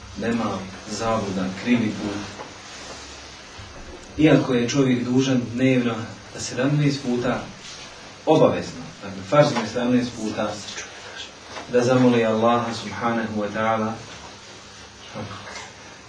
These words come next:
da zamoli Allaha subhanahu wa ta'ala da ga uputi na pravi put, pa kaže:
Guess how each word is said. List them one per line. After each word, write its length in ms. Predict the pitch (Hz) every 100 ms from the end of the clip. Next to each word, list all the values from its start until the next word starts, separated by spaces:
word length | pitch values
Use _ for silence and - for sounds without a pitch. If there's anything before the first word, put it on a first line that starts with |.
| - - - - - - - - - - - - - - - - 101
da 80 |
zamoli 440 | 107 123 120 113 107
Allaha 300 | 107 113 117
subhanahu 460 | 110 - 117 113 104
wa 120 | 101
ta'ala 340 | 117 117 110 110 - - - - - - - - - - - - - - - - - - -
da 100 | 107
ga 120 | 104 117
uputi 320 | 113 113 107
na 60 |
pravi 360 | 98 107 107 98 98
put, 140 | 117 -
pa 80 | 98
kaže: 380 | 113 107 104 107